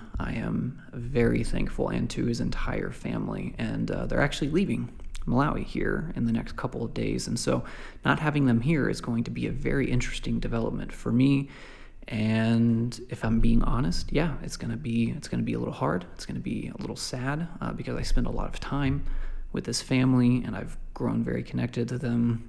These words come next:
in a very short amount of time. And so I think it'll be interesting to kinda see how the next couple of months play out. But I say all of this just to give you a brief context into the interview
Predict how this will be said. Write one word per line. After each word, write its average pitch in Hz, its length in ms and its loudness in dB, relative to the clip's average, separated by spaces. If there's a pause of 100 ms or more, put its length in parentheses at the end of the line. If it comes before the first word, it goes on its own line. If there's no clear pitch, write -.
in 127 80 -6
a - 20 -4
very 117 240 0
short - 260 -2
amount 117 220 -2
of - 80 -6
time. 123 340 2
And 117 120 4
so 120 260 2 (580)
I 123 80 -2
think 143 360 0 (220)
it'll 147 140 4
be 170 100 6
interesting 127 420 2
to - 80 -10
kinda 127 200 0
see 135 160 -2
how 127 120 -2
the 127 100 0
next 127 220 0
couple - 220 -4
of 120 80 2
months 127 180 2
play 135 220 0
out. 127 140 0
But 120 400 6
I 123 100 -4
say 170 220 6
all 139 160 4
of 120 100 2
this 123 180 0
just - 200 -2
to 139 60 -2
give 123 180 0
you 117 220 4
a 117 60 -2
brief 151 260 2
context - 720 -2
into 117 800 2
the 113 380 -2
interview 147 640 0